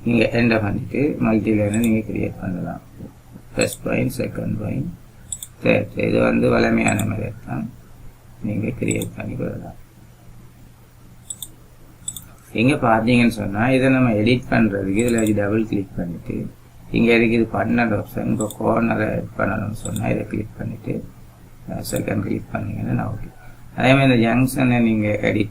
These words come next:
பண்ணணும்னு சொன்னா, டபுள் கிளிக் பண்ணிட்டு, ஓப்பன் க்ளோஸ் அல்லது க்ளோஸ்ட், அஹ், க்ளோஸ், ஓப்பன் க்ளோஸ் கொடுக்குறேன். கிளிக் பண்ணிட்டு,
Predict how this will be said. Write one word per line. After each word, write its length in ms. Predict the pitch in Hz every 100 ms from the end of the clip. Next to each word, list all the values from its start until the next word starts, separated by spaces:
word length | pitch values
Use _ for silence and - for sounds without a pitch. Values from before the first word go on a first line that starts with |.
| -
பண்ணணும்னு 340 | 107 107 110
சொன்னா, 500 | 110 110 107 110 113
டபுள் 320 | - 113 120
கிளிக் 300 | 113 113 110
பண்ணிட்டு, 520 | - 101 98 - 123 175 - - - -
ஓப்பன் 540 | - 117 - 127 117 117
க்ளோஸ் 400 | 107 117 127 -
அல்லது 360 | 117 117 113 110
க்ளோஸ்ட், 380 | 113 113 113 - - - - - - -
அஹ், 420 | - 55 57 - -
க்ளோஸ், 360 | - 107 104 -
ஓப்பன் 400 | 107 110 113 110 107
க்ளோஸ் 260 | 98 -
கொடுக்குறேன். 480 | - - - - - - - - - - - - -
கிளிக் 300 | 117 110 -
பண்ணிட்டு, 560 | 110 107 - - -